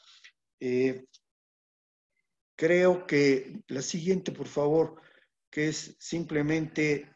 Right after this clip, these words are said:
para darles las gracias y decirles que comce, a través de comce Nacional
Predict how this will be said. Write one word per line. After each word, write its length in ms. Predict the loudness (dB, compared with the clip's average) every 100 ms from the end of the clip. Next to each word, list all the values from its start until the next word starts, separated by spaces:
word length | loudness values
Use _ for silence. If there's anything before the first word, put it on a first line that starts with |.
| _
para 280 | -4 0 2
darles 720 | 2 2 0 0 0 -4 -12
las 280 | -8 -8 -4
gracias 840 | -2 -2 -2 -2 0 0 -2 -14 _ _ _ _
y 160 | -10 -2
decirles 880 | -2 -2 -2 -2 0 0 0 -6 -6
que 540 | -2 -2 -2 -6 -10 _ _ _ _
comce, 800 | -2 -2 -2 0 2 2 0 _ _ _ _ _ _
a 180 | -10 -6
través 640 | -2 2 2 2 -2 -12 -12
de 200 | -12 -8
comce 400 | -6 -6 -4 -4
Nacional 800 | -4 -6 -6 -2 0 2 0